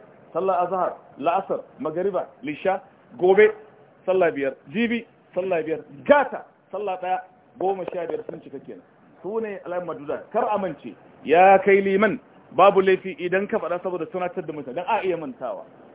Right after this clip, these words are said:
Amma ba za a faɗa bane bi shaklin jama'i. Wannan shine a takaice abin da ya shafi wannan. Abu na ƙarshe, kamar da na ji malam ke bayani ɗazun nan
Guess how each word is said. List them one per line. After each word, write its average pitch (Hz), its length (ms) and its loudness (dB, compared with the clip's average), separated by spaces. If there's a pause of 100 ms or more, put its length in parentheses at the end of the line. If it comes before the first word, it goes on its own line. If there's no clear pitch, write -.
(120)
Amma 180 220 0
ba 190 160 4
za 190 120 -2
a 180 60 -4
faɗa 180 260 -4
bane 180 180 -6
bi 160 80 -6
shaklin 185 460 -2
jama'i. 151 720 4 (320)
Wannan 190 320 6
shine 180 260 -4
a 156 60 -2
takaice 170 560 -6 (300)
abin 170 220 -2
da 165 80 -4
ya 147 40 -10
shafi 139 260 -8
wannan. 127 220 -12 (340)
Abu 190 160 -2
na 254 100 2
ƙarshe, 196 440 -2 (1300)
kamar 226 220 8
da 220 60 0
na 196 100 2
ji 175 80 -4
malam 175 280 4
ke 151 160 -8
bayani 156 260 -2
ɗazun 147 340 -8
nan 147 160 -12